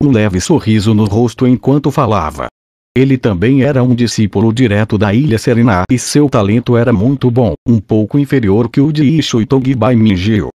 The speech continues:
Sim, eu mudei. Ishu e Tongo franziu a testa, não muito confortável com o olhar astuto que Liu Yun estava lançando nela.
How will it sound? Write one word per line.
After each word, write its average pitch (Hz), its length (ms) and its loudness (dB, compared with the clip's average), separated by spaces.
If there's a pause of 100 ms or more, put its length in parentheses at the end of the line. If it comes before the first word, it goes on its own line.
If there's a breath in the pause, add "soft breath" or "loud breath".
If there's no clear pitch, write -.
(400)
Sim, 131 260 0 (120)
eu 139 160 2
mudei. 113 440 0 (500)
Ishu 143 380 0
e 104 60 -2
Tongo 135 240 0
franziu 101 440 0
a 101 60 0
testa, 85 440 -4 (140)
não 127 260 4
muito 131 320 -2
confortável 113 840 -2
com 143 140 2
o 143 80 2
olhar 113 360 2
astuto 117 480 -2
que 180 120 -2
Liu 117 300 2
Yun 123 260 2
estava 113 420 -2
lançando 147 520 0
nela. 80 380 0